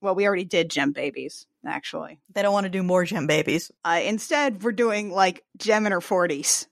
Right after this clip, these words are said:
Speaker 1: which is real good, you guys.
Speaker 2: Like this cover, just, like, the artfully messy bun.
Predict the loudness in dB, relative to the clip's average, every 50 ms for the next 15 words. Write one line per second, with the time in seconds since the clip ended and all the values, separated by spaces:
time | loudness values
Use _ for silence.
0 | _ -10 -2 0 2 2 4 2 0 0 0 0 2 2 2 0 -2 -4 -4 -2
1 | -4 -4 -6 -8 -12 -14 -14 -14 -12 -12 -10 -6 -6 -6 -6 -6 -10 _ 0 2
2 | 4 4 2 2 0 0 0 0 0 0 2 4 4 4 4 2 0 -2 -2 -6
3 | -6 _ _ 2 4 4 2 2 2 2 2 2 0 -2 -4 -2 2 4 4 4
4 | 4 2 -2 -2 0 2 2 2 2 2 2 2 2 2 2 0 0 0 0 2
5 | 2 4 4 4 2 0 -4 -6 -10